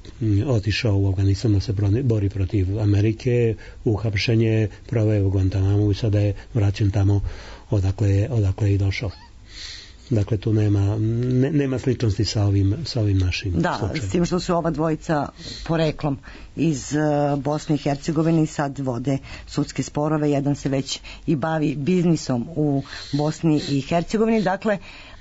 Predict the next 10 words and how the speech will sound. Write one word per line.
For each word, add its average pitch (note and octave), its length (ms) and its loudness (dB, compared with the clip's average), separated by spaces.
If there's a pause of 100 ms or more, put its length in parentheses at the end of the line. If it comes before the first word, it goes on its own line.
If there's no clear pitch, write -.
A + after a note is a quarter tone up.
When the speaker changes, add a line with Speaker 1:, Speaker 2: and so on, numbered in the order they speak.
(300)
Speaker 2:
gospodine G#3 300 0
Radiću, F#3 460 0
u E3+ 160 2
okruženju D#3+ 720 2
su G#3 400 0
i F3 160 2
ne D#3+ 100 4
očekujete D#3+ 680 0
neko D3 320 0
njihovo C#3 480 -2